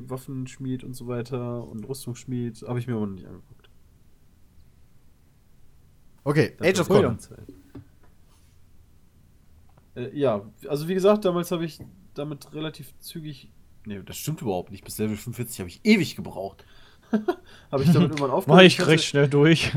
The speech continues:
Speaker 3: <laughs>
Speaker 1: ich hatte, ähm, auch Dalu meinte, das war ja eher Age of Tortage, falls das irgendwie jemand gespielt hat. Ich weiß noch, Peter, du hast damals, ähm, ich weiß, mit wem hast du damals das Video gemacht? Mit einem von der GameStar.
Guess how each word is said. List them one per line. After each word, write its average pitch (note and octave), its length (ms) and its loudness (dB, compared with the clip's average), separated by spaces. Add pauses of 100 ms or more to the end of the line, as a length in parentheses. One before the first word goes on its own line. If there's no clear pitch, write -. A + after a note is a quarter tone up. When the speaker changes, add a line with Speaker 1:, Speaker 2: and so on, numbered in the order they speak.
Speaker 3:
<laughs> B2 100 0
Speaker 1:
ich D#3+ 80 4
hatte, F3+ 360 8 (140)
ähm, D3+ 420 6
auch D3+ 120 2
Dalu F3 260 2
meinte, E3+ 300 0
das D#3 180 -6
war D3+ 120 6
ja C#3+ 180 6
eher C#3+ 340 4
Age C#3+ 160 4
of C#3 120 -4
Tortage, D3+ 640 2
falls D3+ 260 -2
das D3+ 160 -6
irgendwie D#3 220 -6
jemand D3 280 -8
gespielt D#3 320 -10
hat. D3 140 -2
Ich C3 100 -12
weiß D3+ 180 -4
noch, C#3+ 100 -6
Peter, D3 240 -4
du C#3+ 100 -2
hast C#3 160 -2
damals, C3+ 480 -6 (100)
ähm, B2 360 -4
ich A#2+ 140 -14
weiß, B2+ 180 -14
mit A#2 180 -12
wem C3 120 -8
hast E3+ 140 -12
du - 40 -20
damals D3 300 -10
das A#2+ 160 -18
Video C3+ 200 -10
gemacht? G2 240 -10
Mit - 80 -18
einem B2 100 -12
von B2+ 120 -12
der A#2 80 -8
GameStar. A2 540 -12